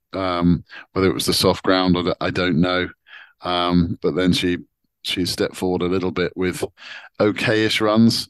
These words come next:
behind a trip that was probably too short behind Cold Case at Ascot. Whether she was madly in love with the track behind Olivia Maralda at Epsom, I don't know, but it was a much better run at Ascot behind Coppis, um, last time off a mark of a hundred and two.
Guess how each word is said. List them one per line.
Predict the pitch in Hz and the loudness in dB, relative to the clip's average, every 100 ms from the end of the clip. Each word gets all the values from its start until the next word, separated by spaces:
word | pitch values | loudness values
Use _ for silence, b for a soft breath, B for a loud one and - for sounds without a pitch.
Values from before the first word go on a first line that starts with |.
| - | -10
behind | 107 104 98 98 95 92 B B B | -6 -2 0 2 2 0 B B B
a | - | -6
trip | - - | -4 -4
that | 87 | -4
was | 92 | -4
probably | - 95 | -2 -2
too | 90 101 | 0 0
short | - 110 104 | 2 2 0
behind | - 95 87 | 0 -2 0
Cold | 101 92 | 0 -2
Case | 101 92 - | -2 -2 0
at | 95 | -2
Ascot. | 92 - 98 - B B B - | -2 -4 -6 -6 B B B -4
Whether | 101 98 | 0 2
she | - | 2
was | 92 90 | 0 0
madly | 98 92 95 | 0 0 0
in | |
love | 95 92 | 0 0
with | 90 | -2
the | 87 | -2
track | 104 101 - | -2 -4 -4
behind | 98 95 | -2 -2
Olivia | 98 92 92 | 0 0 0
Maralda | 92 95 92 92 | 0 0 -2 -2
at | 92 | -2
Epsom, | 95 - 95 | -2 -4 -4
I | 90 | -2
don't | 92 82 | -2 -2
know, | 92 87 | -2 -2
but | |
it | 90 | -4
was | 104 | 0
a | |
much | 104 - - | 0 0 -2
better | 95 92 | -2 0
run | 98 95 90 B B B B B B B - | 0 0 -4 B B B B B B B -6
at | 98 | -4
Ascot | 98 - 101 | -2 -4 -4
behind | 87 98 92 - | -4 -2 -2 -2
Coppis, | 101 - 90 - - - 95 | -4 -2 -2 -4 -8 -10 -8
um, | 87 87 85 78 _ - | -4 -2 -2 -4 _ -4
last | 101 95 90 | -2 0 -2
time | 92 87 | -2 -2
off | 87 95 | -2 0
a | |
mark | 90 92 92 | 0 -2 -4
of | 85 | -4
a | |
hundred | 90 87 82 | -2 -2 0
and | 87 | -2
two. | - 92 87 | 0 -2 -2